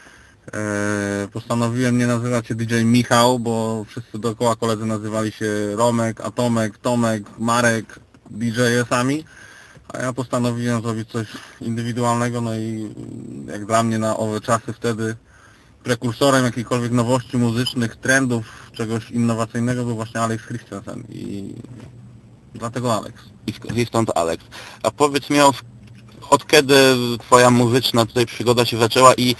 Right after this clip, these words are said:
Speaker 2: od kiedy właśnie, e, takie ukierunkowanie muzyczne na, właśnie na muzykę house, na muzykę trance, a nie na przykład electro house i, i w tym momencie, które w tym momencie królują w polskich klubach, e, pompki, tak?
Speaker 1: Znaczy,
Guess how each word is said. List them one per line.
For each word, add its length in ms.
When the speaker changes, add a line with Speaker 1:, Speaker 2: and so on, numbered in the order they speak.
Speaker 2:
od 200
kiedy 360
właśnie, 460
e, 220
takie 200
ukierunkowanie 640
muzyczne 380
na, 100
właśnie 260
na 80
muzykę 340
house, 240
na 60
muzykę 300
trance, 360
a 60
nie 80
na 100
przykład 260
electro 360
house 280
i, 800
i 80
w 60
tym 120
momencie, 340
które 440
w 60
tym 120
momencie 280
królują 300
w 80
polskich 300
klubach, 360
e, 260
pompki, 460
tak? 180
Speaker 1:
Znaczy, 200